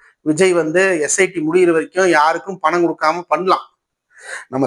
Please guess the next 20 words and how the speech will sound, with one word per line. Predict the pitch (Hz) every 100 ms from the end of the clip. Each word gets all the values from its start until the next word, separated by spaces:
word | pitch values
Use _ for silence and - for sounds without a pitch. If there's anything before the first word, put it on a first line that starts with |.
| 127
தோழர்கள், | 156 196 180 170 156 139 143 139
நம்ம | 135 135
தோழர் | 143 170 160 151 123 _ _ - _ _
கேட்டேன், | 175 175 151 - _ _ _ -
அண்ணன் | 143 160 139
ஒருத்தர் | 135 139
இருக்காரு, | 135 156 147 170 - _ _ -
அவர்கிட்ட | 143 143
கேட்டேன், | - 175 175 139 113 _ _ _ _ _ _ _ _
"அண்ணா | 147 165
இந்த | 147 156
மாதிரி | 180 175 151 131 127 _ _
கொடுக்கலாமாண்ணா, | 170 180 190 160 139 151 147
விக்டிம் | 143 - 185
இல்லைண்ணா | 160 143 143
கொடுக்க | 139 170 160
கூடாதுன்னு." | 143 135 135 175 - - - - - _
அதை | - 185
கேட்டா | 180 214 262 277 294 311 302 220 233 285 _ _ _ _ _ _ _ _ _ _ _ - -
அவனுக்கு | - 190 185